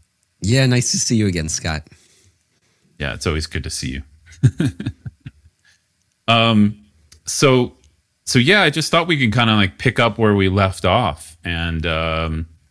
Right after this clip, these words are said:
Speaker 2: where did we leave <laughs> off? That's what I think I was trying to
Speaker 1: Two weeks
Speaker 2: remember.
Speaker 1: ago or something.
Speaker 2: Yeah, something like that.
Speaker 1: Something like that.
Speaker 2: But yeah, I remember we were, we were starting to get into discussion of, um,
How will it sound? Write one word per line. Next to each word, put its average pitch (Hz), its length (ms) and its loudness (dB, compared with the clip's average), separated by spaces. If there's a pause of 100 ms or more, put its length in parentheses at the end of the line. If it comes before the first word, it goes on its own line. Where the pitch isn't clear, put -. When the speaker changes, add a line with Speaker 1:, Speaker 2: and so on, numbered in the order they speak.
Speaker 2:
where 135 120 -2
did 135 180 -2
we 139 140 2
leave 87 300 -4
<laughs> - 40 -16
off? - 300 -6
That's 143 160 2
what 135 80 4
I 151 100 4
think 127 260 -2
I 139 40 -2
was 123 120 -2
trying 135 200 -2
to 127 120 -2
Speaker 1:
Two - 160 0
weeks 113 240 2
Speaker 2:
remember. 127 200 0
Speaker 1:
ago 131 160 -2
or 123 120 -4
something. - 440 -6 (320)
Speaker 2:
Yeah, 160 260 2
something 139 400 -2
like 92 240 0
that. 82 240 0
Speaker 1:
Something 78 140 -10
like - 120 -16
that. 71 100 -16 (100)
Speaker 2:
But 120 100 2
yeah, 151 420 4
I 110 40 4
remember 139 360 2
we 120 160 4
were, 113 220 2
we 117 140 4
were 113 140 6
starting 110 340 2
to 110 80 4
get 104 160 4
into 98 140 2
discussion 87 840 -4
of, 85 400 -4
um, 80 480 -4